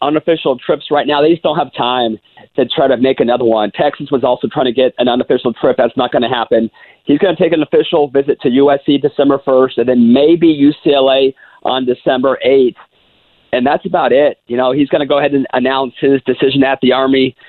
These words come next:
Uh, actually, you can't call it the Army. It's the game formerly known as the Army game.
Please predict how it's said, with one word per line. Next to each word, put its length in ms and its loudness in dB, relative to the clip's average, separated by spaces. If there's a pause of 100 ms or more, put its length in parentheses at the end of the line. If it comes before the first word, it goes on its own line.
(220)
Uh, 360 0
actually, 200 -2
you 80 -2
can't 160 -4
call 160 -2
it 60 -8
the 80 0
Army. 260 0
It's 160 -6
the 80 -2
game 240 0 (100)
formerly 300 0
known 200 0
as 200 -2
the 100 2
Army 240 0
game. 340 0